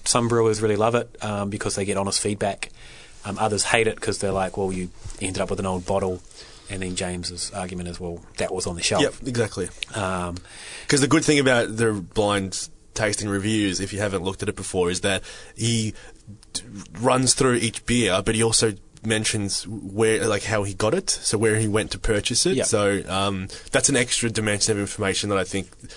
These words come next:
Speaker 2: is pr-, probably pretty important.
Speaker 1: Yeah.
Speaker 2: And it's good feedback for the brewers that don't like it.
Speaker 1: Definitely. Um, the, and I guess he's sort of taken on that criticism of, you know,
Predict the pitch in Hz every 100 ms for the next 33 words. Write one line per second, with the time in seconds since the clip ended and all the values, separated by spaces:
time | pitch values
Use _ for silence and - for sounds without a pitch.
0 | - - - 151 156 123 127 101 - 117
1 | 127 64 - - 123 135 165 - - 175
2 | 170 190 180 196 190 196 180 190 196 180
3 | 175 165 196 240 139 - - - - -
4 | 165 156 107 - - - - 131 127 127
5 | 123 123 - 135 139 135 135 131 135 135
6 | - - - - 151 147 143 156 - 131
7 | 139 131 123 - 127 113 113 143 135 113
8 | 101 98 101 95 104 95